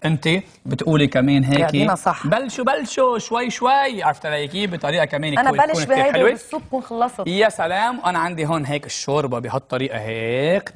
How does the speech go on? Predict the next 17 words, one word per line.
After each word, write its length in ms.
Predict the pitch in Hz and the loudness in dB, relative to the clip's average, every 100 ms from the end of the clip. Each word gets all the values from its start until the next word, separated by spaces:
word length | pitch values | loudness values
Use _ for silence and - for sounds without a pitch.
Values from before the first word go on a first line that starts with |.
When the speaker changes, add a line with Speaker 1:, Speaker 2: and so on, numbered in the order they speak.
| - | -8
Speaker 1:
طلع 240 | 123 113 | -6 -6
كيف 340 | 113 - 135 127 | -10 -6 -4 -4
ممكن 240 | 113 123 | -6 -6
كمان 300 | 131 120 117 | -6 -4 -4
تيجي 180 | 131 120 | -4 -2
لعنا. 480 | 107 110 123 190 - - - _ _ - | 0 0 2 0 -2 -16 -20 _ _ -6
صار 180 | 139 | -4
عنا، 280 | 123 139 185 | -2 -2 0
Speaker 2:
مم. 280 | 226 202 202 - | 0 -4 -6 -10
Speaker 1:
صرنا 220 | - 151 147 | -6 -4 -2
جاهزين 420 | 151 131 180 156 | -2 -4 -4 -2
نحن، 220 | 143 202 | -2 0
Speaker 2:
روعة. 440 | 233 226 175 180 | 0 0 -4 -4
Speaker 1:
وهالخبزات 880 | 143 190 208 185 160 131 190 196 - | 0 0 0 -4 -6 -2 0 0 -2
عنا 260 | 120 131 135 | -6 -4 -2
اياهم 380 | 143 165 135 123 | -2 -2 -2 -4
هون. 500 | 127 131 160 240 | -2 0 2 2